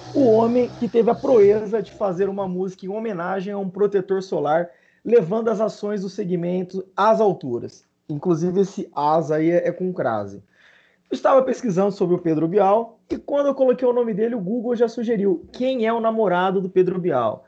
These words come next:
E quando eu cliquei, fui ver que ele era casado com uma jornalista e fiquei pensando em como deve ser legal ser famoso, né? Só a mulher vai pesquisar o seu nome e descobre que o Brasil tá querendo saber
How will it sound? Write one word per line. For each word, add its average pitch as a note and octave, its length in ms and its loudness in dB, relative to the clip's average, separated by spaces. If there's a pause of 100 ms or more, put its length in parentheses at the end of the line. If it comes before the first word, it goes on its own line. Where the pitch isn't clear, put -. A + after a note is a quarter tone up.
(140)
E G#3 80 -4
quando G#3 220 0
eu G3+ 80 4
cliquei, G#3+ 400 0
fui A3 160 -6
ver E3 140 0
que D#3+ 80 -6
ele C3 80 2
era C3+ 120 2
casado A#2 440 -2
com - 60 -12
uma E3+ 120 0
jornalista A#3+ 640 -2 (360)
e C#4 80 0
fiquei C#4 180 -4
pensando C4+ 520 0
em C4 120 -2
como C4+ 380 0
deve B3 160 4
ser B3 160 -6
legal G#3+ 320 4
ser A#3 140 -4
famoso, F#3+ 520 -4
né? F#3 120 -4
Só G#3 220 -2
a G#3+ 40 0
mulher G3+ 320 2
vai G3 100 0
pesquisar F3 520 0
o D#3+ 80 0
seu B3 200 0
nome A#3 320 0
e A#3 40 -4
descobre A3 400 0
que - 80 -6
o - 20 -4
Brasil A3+ 320 2
tá A#3 100 0
querendo A3+ 220 -2
saber G#3+ 480 0